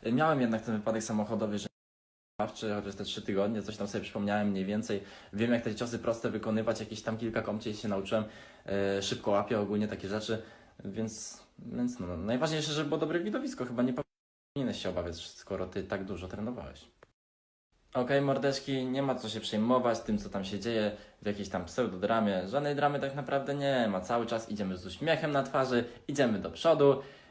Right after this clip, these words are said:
i, i obojętnie jaki nie będzie werdykt, mordeczki, mój uśmiech z twarzy nie zniknie, naprawdę. Obojętnie co by się nie działo w jakiejkolwiek dramie, ja i tak będę szedł do przodu. Czy małymi krokami, czy jakimiś wielkimi.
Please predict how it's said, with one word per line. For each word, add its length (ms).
i, 380
i 200
obojętnie 400
jaki 160
nie 100
będzie 240
werdykt, 520
mordeczki, 460
mój 220
uśmiech 220
z 40
twarzy 220
nie 100
zniknie, 380
naprawdę. 680
Obojętnie 320
co 100
by 80
się 160
nie 140
działo 480
w 120
jakiejkolwiek 560
dramie, 420
ja 220
i 60
tak 200
będę 180
szedł 200
do 80
przodu. 420
Czy 140
małymi 380
krokami, 500
czy 160
jakimiś 380
wielkimi. 640